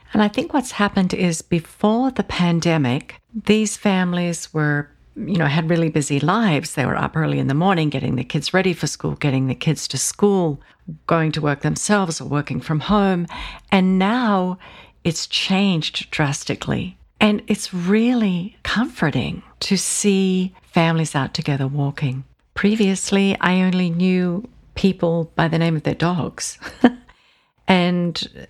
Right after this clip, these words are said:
so that has really changed. And with that has come a sense of community.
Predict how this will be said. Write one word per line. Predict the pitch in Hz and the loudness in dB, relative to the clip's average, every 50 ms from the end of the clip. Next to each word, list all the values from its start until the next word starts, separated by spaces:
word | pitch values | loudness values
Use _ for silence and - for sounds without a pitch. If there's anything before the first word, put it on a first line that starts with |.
| - - | -14 -12
so | 185 185 - - - 185 175 170 175 175 170 | -10 -10 -6 -2 2 2 2 2 2 0 -2
that | - - 175 180 185 | 0 0 0 2 0
has | 190 170 - - | 0 -2 -2 -2
really | 165 156 156 147 | -2 0 0 0
changed. | 139 - - 170 165 185 202 165 127 123 143 156 - - - - | -2 -2 0 0 2 2 2 0 0 -2 -2 -6 -6 -8 -6 -2
And | - 156 151 156 | 2 2 4 4
with | 160 175 170 | 2 2 2
that | - 156 151 | 2 2 2
has | 151 139 - | 2 0 -2
come | - - 165 156 151 147 - | -2 0 2 2 2 2 2
a | - | 0
sense | 151 - - 160 147 147 - | -2 -2 0 0 0 0 0
of | 143 - | -4 -4
community. | - - 147 139 139 139 139 143 127 135 123 95 135 | 0 2 2 4 4 4 2 2 0 0 -2 -4 -6